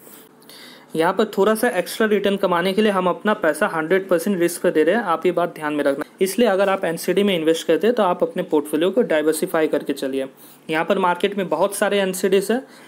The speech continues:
आप उन सब में भी invest कर सकते हैं, जैसे Muthoot मिनी फाइनेंसर हो गया, फिर Muthoot Fincop, Muthoot Finance, Edelweiss Financial Services, Tata Capital, Tata Capital Housing,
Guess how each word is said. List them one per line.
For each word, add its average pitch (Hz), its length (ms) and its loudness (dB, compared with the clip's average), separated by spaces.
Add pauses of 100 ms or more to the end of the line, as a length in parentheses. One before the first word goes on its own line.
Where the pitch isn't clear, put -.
(140)
आप 165 180 -2
उन 180 100 -2
सब 180 180 -2
में 190 140 -4
भी 233 100 0
invest 175 400 -4
कर 156 80 0
सकते 143 240 -6
हैं, 143 80 -2
जैसे 156 220 0
Muthoot 170 340 -4
मिनी 185 280 -2
फाइनेंसर 180 440 -4
हो 185 120 0
गया, 190 240 0 (580)
फिर 170 140 0
Muthoot 170 320 0
Fincop, 180 380 0 (100)
Muthoot 185 280 0
Finance, 170 460 -2 (260)
Edelweiss 175 460 2
Financial 170 460 -2
Services, 160 440 -2
Tata 151 300 0
Capital, 170 380 0 (100)
Tata 147 280 -2
Capital 165 360 0
Housing, 180 340 -4